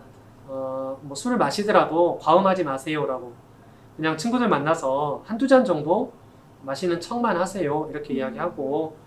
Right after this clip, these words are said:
Speaker 1: 술 마시더라도 약 먹고 맥주 마시고 이러지는 않아야 되겠지만,
Speaker 2: 네.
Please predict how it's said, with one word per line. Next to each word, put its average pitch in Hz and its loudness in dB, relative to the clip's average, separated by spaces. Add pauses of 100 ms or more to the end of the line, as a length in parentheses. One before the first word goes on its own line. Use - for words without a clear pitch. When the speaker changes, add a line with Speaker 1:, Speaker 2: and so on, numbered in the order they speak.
(280)
Speaker 1:
술 208 -4
마시더라도 175 4 (1200)
약 220 8
먹고 214 6
맥주 156 -4
마시고 147 0 (120)
이러지는 175 0
않아야 160 2
되겠지만, 147 -4
Speaker 2:
네. - -20